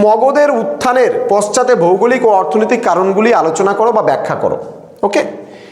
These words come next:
নেক্সট আমরা চলে আসবো পরবর্তী প্রশ্নে। পরবর্তী প্রশ্ন, এটা already আমি পাঁচে দিয়েছি, আবার দশেও দিয়েছি। আলেকজান্ডারের ভারত আক্রমণের প্রভাব আলোচনা করো। যদি তোমরা এটা দশে পড়ো তাহলে পাঁচে পড়ার দরকার নেই,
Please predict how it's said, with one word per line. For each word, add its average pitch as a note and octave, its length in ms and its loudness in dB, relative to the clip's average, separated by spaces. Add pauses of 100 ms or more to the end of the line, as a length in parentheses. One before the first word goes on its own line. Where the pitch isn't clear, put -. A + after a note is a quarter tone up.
(180)
নেক্সট A3 240 0
আমরা G#3 220 0
চলে F3+ 120 2
আসবো F3+ 180 0
পরবর্তী E3+ 540 0
প্রশ্নে। D#3+ 360 0 (2250)
পরবর্তী D4+ 480 2
প্রশ্ন, C4+ 220 2 (1600)
এটা B3+ 200 2
already A#3+ 320 4
আমি C4+ 100 -2 (160)
পাঁচে G3+ 240 0
দিয়েছি, B3+ 320 0
আবার B3+ 160 2
দশেও G3 340 2
দিয়েছি। A3+ 320 0 (180)
আলেকজান্ডারের B3 720 2
ভারত F#3+ 200 0
আক্রমণের A3+ 420 2
প্রভাব G#3 360 2
আলোচনা G3+ 300 2
করো। A3 180 2
যদি A3 200 2
তোমরা G#3 240 2
এটা G3 220 0
দশে F3 260 0
পড়ো A3 160 2
তাহলে F#3 220 0
পাঁচে D#3 180 -2
পড়ার F#3+ 220 0
দরকার G#3 240 0
নেই, D4 160 2